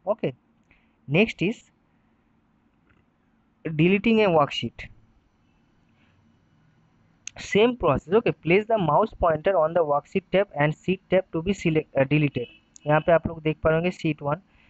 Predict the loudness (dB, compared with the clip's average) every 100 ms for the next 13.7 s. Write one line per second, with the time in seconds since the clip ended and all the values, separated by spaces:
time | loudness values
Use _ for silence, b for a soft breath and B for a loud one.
0 | b b 0 0 0 -4 -2 -2 0 -2
1 | 0 -2 -2 0 0 0 -8 -4 -2 -2
2 | -4 -4 0 0 2 -2 -2 -2 -2 0
3 | -2 -2 -2 0 0 -4 -6 0 0 0
4 | 0 2 2 0 -6 -2 -2 0 -4 -4
5 | 0 0 -2 -4 0 0 0 0 0 0
6 | -2 -6 -4 -4 -2 -4 -8 -4 -2 0
7 | -2 -4 -6 -4 0 0 0 -2 -10 -6
8 | -4 -2 -2 -4 -6 -2 -2 -4 b b
9 | b b 2 2 2 -4 -4 -2 2 0
10 | 0 -4 -4 -14 -18 _ b b b _
11 | -8 -4 0 2 2 2 2 -4 -2 -2
12 | 0 0 0 0 -2 -2 -2 -2 -6 -4
13 | -2 0 -2 -2 -4 -8 -10